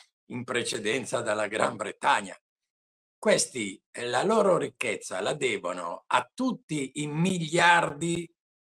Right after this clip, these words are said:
che gli occidentali gli hanno, gli hanno dato. Gli hanno dato per motivi politici, perché erano, eh, gli avversari della, e, e avevano anche il confine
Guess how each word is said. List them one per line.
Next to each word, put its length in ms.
che 220
gli 120
occidentali 880
gli 120
hanno, 720
gli 160
hanno 240
dato. 480
Gli 140
hanno 220
dato 460
per 180
motivi 520
politici, 680
perché 640
erano, 800
eh, 80
gli 120
avversari 1120
della, 640
e, 380
e 60
avevano 480
anche 380
il 220
confine 720